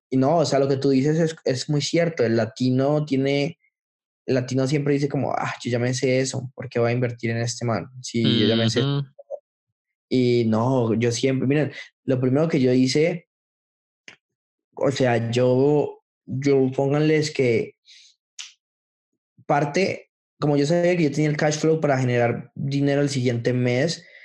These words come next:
Speaker 1: parte de lo que yo había hecho los primeros dos, tres meses con, con, con mi webinar, todo eso se fue en el coaching, ¿sí?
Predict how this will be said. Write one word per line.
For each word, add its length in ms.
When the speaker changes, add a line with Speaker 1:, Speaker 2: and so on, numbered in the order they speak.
Speaker 1:
parte 320
de 100
lo 120
que 100
yo 180
había 300
hecho 200
los 120
primeros 340
dos, 200
tres 180
meses 400
con, 380
con, 320
con 180
mi 120
webinar, 540
todo 160
eso 200
se 100
fue 220
en 80
el 100
coaching, 540
¿sí? 340